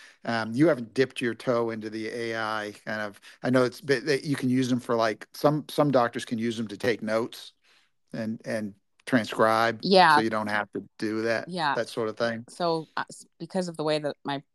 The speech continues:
Speaker 2: I run, you know, my practice with direct primary care, I don't need to worry too much about notes because it's just a, you don't have to do as many and they don't have to include as much, um, uh,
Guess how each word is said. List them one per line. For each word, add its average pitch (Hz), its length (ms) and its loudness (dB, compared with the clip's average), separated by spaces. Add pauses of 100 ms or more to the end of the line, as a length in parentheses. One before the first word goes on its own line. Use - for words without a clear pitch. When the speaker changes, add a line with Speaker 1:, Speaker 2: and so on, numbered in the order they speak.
(140)
Speaker 2:
I 151 100 -4
run, 143 380 -6 (400)
you 147 100 -8
know, 131 80 -4
my 131 180 2
practice 139 380 -4
with 127 120 -10
direct 139 240 -4
primary 131 300 -4
care, 135 200 0
I 113 60 2
don't 120 220 -4
need 127 260 -4
to 117 200 -2 (280)
worry 131 240 -2
too - 160 -10
much - 180 -6
about 120 280 2 (200)
notes 139 460 -2
because 131 460 -4 (300)
it's - 220 -6
just 123 220 -2
a, 123 80 -8 (600)
you 139 100 -2
don't 131 120 -4
have 131 180 -2
to 131 140 -8 (280)
do 135 160 6
as 135 140 2
many 151 180 6
and 147 100 4
they 113 60 6
don't 117 160 4
have 131 160 -2
to - 80 -2
include 131 360 0
as 135 120 -4
much, - 500 -2
um, 139 380 0 (800)
uh, 107 380 4